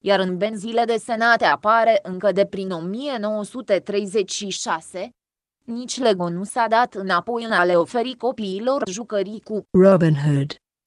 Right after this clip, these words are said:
Speaker 1: și ai săi tovarăși, iar în jocurile video,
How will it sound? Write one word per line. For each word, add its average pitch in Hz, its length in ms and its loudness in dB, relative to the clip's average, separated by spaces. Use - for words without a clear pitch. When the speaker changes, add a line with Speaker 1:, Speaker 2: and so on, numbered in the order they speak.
Speaker 1:
și 226 160 -4
ai 175 140 0
săi 226 360 -6
tovarăși, 180 720 2
iar 240 220 6
în 220 160 -4
jocurile 208 580 0
video, 180 420 0